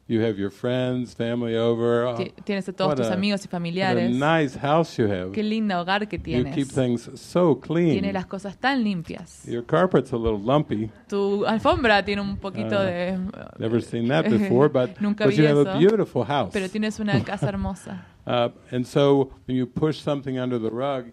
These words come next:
Speaker 2: En-,
Speaker 1: it doesn't disappear.
Speaker 2: entonces, cuando empujas algo, eh, debajo de la alfombra, no desaparece.
Speaker 1: It's just out of view.
Speaker 2: Simplemente está fuera, eh, de la vista.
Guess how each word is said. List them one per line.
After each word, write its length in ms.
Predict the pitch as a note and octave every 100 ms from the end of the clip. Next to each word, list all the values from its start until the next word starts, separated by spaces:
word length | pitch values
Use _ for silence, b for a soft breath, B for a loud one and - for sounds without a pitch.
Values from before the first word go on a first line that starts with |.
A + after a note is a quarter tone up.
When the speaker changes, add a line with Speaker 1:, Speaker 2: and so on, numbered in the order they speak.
| A#2+
Speaker 2:
En-, 140 | F#3 _
Speaker 1:
it 120 | C3
doesn't 260 | D3+ C#3 C#3+ - _ _ -
disappear. 580 | C#3+ B2+ _ D3+ C#3 - -
Speaker 2:
entonces, 420 | F#3+ G3 G3 G#3
cuando 220 | G#3 F#3+
empujas 420 | F3+ F#3 G3 G3+
algo, 380 | G3+ F#3+ F#3+ F#3
eh, 80 | -
debajo 280 | E3+ E3+ F3+
de 60 | F#3
la 40 |
alfombra, 400 | F3+ F#3+ F#3 F3
no 100 | F3
desaparece. 760 | F#3+ F#3+ F3+ E3+ F#3+ - F#3 E3+ _
Speaker 1:
It's 100 | -
just 180 | D3 C3+
out 160 | B2+ A2+
of 160 | -
view. 300 | A#2 C3 F2 - _
Speaker 2:
Simplemente 560 | - G3 G3+ G3 G3 G3+
está 160 | -
fuera, 540 | F#3 F#3+ F3+ F3 F3 E3
eh, 120 | E3+
de 80 | E3
la 100 | E3
vista. 460 | E3+ F3+ - E3+